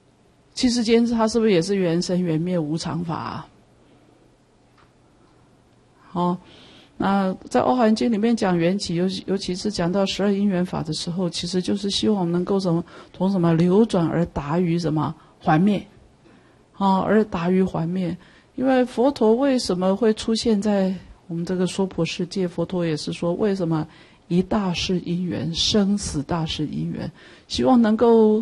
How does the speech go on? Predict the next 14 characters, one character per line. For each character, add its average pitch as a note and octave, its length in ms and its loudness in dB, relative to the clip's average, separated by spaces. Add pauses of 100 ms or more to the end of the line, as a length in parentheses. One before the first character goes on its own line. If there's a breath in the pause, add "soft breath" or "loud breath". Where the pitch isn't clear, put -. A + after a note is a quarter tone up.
啊， F3+ 300 0
这 G3 100 -2
个 F#3+ 240 -2
开 A3 480 0
示 G#3+ 500 -2 (140)
悟 G#3 280 4
入 F3 360 6
佛 C#3 480 -2
之 E3 200 -2
智 F#3 280 2
慧， D#3 300 2
有 D3 160 -2
没 E3+ 100 2
有？ F#3+ 180 4